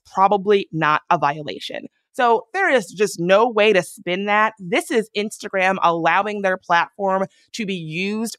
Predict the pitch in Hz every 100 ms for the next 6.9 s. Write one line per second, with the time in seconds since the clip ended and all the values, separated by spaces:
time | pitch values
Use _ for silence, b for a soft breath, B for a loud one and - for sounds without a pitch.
0 | - 196 175 - 202 190 196 208 233 214
1 | - 170 175 208 - - 180 175 - _
2 | - - 180 214 330 - - - 240 214
3 | 196 180 170 202 233 220 202 - 202 214
4 | 269 294 b b - 240 220 247 226 202
5 | _ - 220 - - 190 185 180 165 135
6 | 90 - _ _ _ - 320 320 311